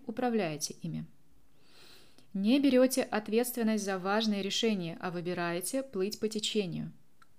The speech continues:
которое направляется кем-то, например, судьбой, вселенной – Богом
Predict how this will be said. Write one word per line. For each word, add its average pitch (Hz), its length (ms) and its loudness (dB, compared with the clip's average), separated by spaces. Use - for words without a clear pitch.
которое 214 520 2
направляется 190 640 -2
кем-то, 165 540 -6
например, 185 440 -4
судьбой, 185 640 -2
вселенной – 175 840 -2
Богом 185 600 2